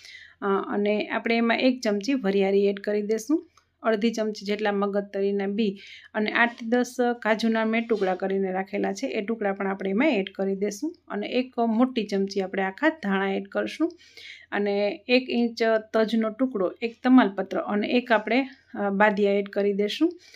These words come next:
અને આ બધા જને આપણે થોડી વાર માટે શેકી લેવાનું છે. અને શેકાઈ જાય એટલે આપણે જે મગફળી અને તલ શેકીને રાખ્યા છે એ પણ આપણે એમાં એડ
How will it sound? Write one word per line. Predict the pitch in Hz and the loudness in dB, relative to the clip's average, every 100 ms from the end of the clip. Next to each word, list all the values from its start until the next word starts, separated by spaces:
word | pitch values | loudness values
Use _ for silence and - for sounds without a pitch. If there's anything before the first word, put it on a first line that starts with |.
| - - | -20 -10
અને | 214 214 | -4 2
આ | 226 | 2
બધા | 226 254 254 269 | 4 2 4 8
જને | 262 262 | 10 10
આપણે | 254 262 | 8 2
થોડી | 262 262 247 | 2 2 4
વાર | 196 | 4
માટે | 190 190 262 | 2 0 0
શેકી | 302 190 180 196 | -2 -4 -2 -2
લેવાનું | 185 190 196 196 | 0 0 -2 -2
છે. | 247 359 - _ _ _ _ _ _ _ _ _ _ _ _ _ _ _ _ _ _ _ | 0 0 -2 _ _ _ _ _ _ _ _ _ _ _ _ _ _ _ _ _ _ _
અને | 330 202 208 | -6 -2 -2
શેકાઈ | 208 254 254 202 | 0 0 2 2
જાય | 196 190 | 2 0
એટલે | 202 | 2
આપણે | 214 220 | 2 2
જે | 214 226 | -2 -2
મગફળી | 220 226 233 220 | -2 -2 -2 0
અને | 214 214 | 0 -2
તલ | 208 214 214 220 214 | -2 0 2 0 -2
શેકીને | - 226 220 220 | -4 -4 0 2
રાખ્યા | 240 262 190 | 2 0 -2
છે | 175 - | -2 -2
એ | 233 | -4
પણ | 214 | 0
આપણે | 190 185 190 | -2 0 -2
એમાં | 202 262 | -2 -2
એડ | - | -4